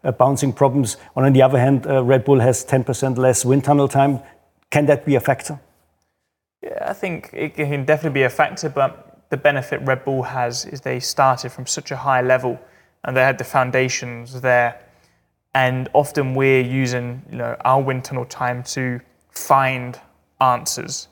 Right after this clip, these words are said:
Speaker 1: Mm-hmm.
Speaker 2: Is this the direction we need to go, or is that the direction we, we need to go?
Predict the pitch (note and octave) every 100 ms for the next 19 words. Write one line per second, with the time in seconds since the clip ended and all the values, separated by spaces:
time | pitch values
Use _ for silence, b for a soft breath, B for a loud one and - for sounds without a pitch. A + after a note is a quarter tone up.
0 | - A2 A2+ - C3 C3 - B2+ C3 B2+
1 | - C3+ B2+ C3 B2+ C3 C3+ C3 - B2
2 | B2 C3 - B2+ A#2+ B2 - B2 B2 B2+
3 | B2+ - B2+ B2 - B2+ A#2+